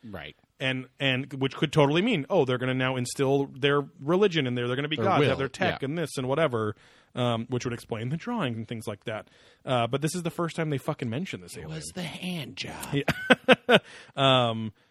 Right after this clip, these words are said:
Speaker 2: so then the show, thankfully, asks a critical question. And they're like, "Does it even make fucking sense that humans would have a-,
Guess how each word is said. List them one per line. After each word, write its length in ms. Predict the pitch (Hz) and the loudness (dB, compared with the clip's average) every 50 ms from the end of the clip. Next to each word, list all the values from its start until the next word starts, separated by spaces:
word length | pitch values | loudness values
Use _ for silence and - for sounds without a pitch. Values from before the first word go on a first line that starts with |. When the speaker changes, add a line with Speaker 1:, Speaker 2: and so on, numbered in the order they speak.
| _ _ - | _ _ -4
Speaker 2:
so 140 | - - | 2 4
then 120 | 175 185 180 | 4 4 4
the 60 | 180 | 4
show, 520 | 165 - - 277 269 190 143 139 151 165 - _ _ _ _ - - - | 2 2 4 6 8 10 10 10 8 6 2 _ _ _ _ -20 -6 -2
thankfully, 420 | - 208 226 233 - 160 135 127 | 0 0 0 2 2 2 4 4
asks 200 | 127 131 - - | 4 2 2 -2
a 20 | |
critical 320 | 123 - 156 139 120 - 117 | -2 -2 -2 -2 -2 -2 -4
question. 300 | - 156 156 - 135 123 | -4 -4 -2 -2 -4 -4
And 80 | 117 | -2
they're 80 | 120 123 | 0 2
like, 300 | 123 123 120 120 113 - _ _ _ _ _ _ _ _ - | 2 2 2 2 -2 -6 _ _ _ _ _ _ _ _ -8
"Does 160 | 175 180 175 | -8 -8 -6
it 80 | 202 190 | -6 -6
even 300 | 208 214 196 214 202 196 | -6 -6 -6 -6 -6 -6
make 180 | 202 202 196 - | -6 -6 -8 -8
fucking 360 | - 196 185 - - 202 196 - | -10 -10 -10 -6 -6 -6 -6 -6
sense 260 | - 208 160 113 87 - - | -6 -6 -6 -6 -8 -8 -8
that 200 | - 117 110 113 - _ _ _ _ _ _ _ | -6 -6 -8 -8 -12 _ _ _ _ _ _ _
humans 380 | - - 180 175 165 165 170 160 | -6 -4 -4 -2 -2 -2 -2 0
would 200 | 160 160 160 151 | 0 -2 -2 -2
have 220 | 156 180 180 175 156 | -2 -2 -2 0 0
a-, 200 | 175 196 185 | 2 2 2